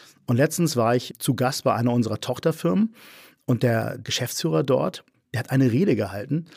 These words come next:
die war so unfassbar gut, dass ich erstens gedacht habe, „Wow, was ist das für ein Typ, das ist ja sensationell.“ Ich habe gesehen, wie er die Mitarbeitenden mitgenommen hat. Und habe ich nachher gedacht, „Weißt du was, Markus, du warst da ein bisschen selbstgefällig, das geht tausendmal besser, als du das machst.“ Und dann habe ich mir überlegt, „Beim nächsten Mal versuchst du das ein bisschen besser zu machen.“ So.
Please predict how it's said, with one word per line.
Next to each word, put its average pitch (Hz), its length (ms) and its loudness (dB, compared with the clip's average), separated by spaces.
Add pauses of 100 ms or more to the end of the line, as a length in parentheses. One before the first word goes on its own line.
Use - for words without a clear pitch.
(280)
die 127 100 0
war 135 140 0
so 147 280 0
unfassbar 208 760 2
gut, 165 400 0 (420)
dass 120 160 -2
ich - 220 -4
erstens 180 220 0
gedacht 139 260 0
habe, 139 180 0 (140)
„Wow, 123 260 2
was 110 120 -4
ist - 40 -4
das 131 100 -4
für 135 100 2
ein 120 40 2
Typ, 180 220 0
das 120 120 -2
ist - 40 -10
ja 117 100 4
sensationell.“ 127 480 2
Ich 135 60 -2
habe - 80 -8
gesehen, 131 340 4
wie 127 120 4
er 127 120 2
die 117 220 2
Mitarbeitenden 120 720 4
mitgenommen 110 720 2
hat. 139 220 -4 (500)
Und - 60 4
habe 180 100 4
ich 143 60 6
nachher 202 200 2
gedacht, 117 420 -2 (260)
„Weißt 95 180 -2
du - 60 4
was, - 160 0
Markus, 127 460 0 (400)
du 139 100 2
warst 151 240 -2
da 180 40 4
ein 156 100 4
bisschen 131 240 2
selbstgefällig, 127 760 -2
das - 160 -6
geht 156 220 -2
tausendmal 180 380 2
besser, 202 260 -2
als 98 140 -10
du 175 100 -2
das 131 160 -4
machst.“ - 320 -12
Und 135 180 2
dann 117 140 0
habe 110 100 -8
ich - 60 -6
mir 151 80 2
überlegt, 160 300 4
„Beim 113 100 0
nächsten 107 240 -2
Mal 147 140 4
versuchst 143 320 0
du - 20 -2
das 135 100 -2
ein 143 60 0
bisschen 143 220 0
besser - 240 0
zu - 100 -8
machen.“ 98 320 -10
So. 127 180 2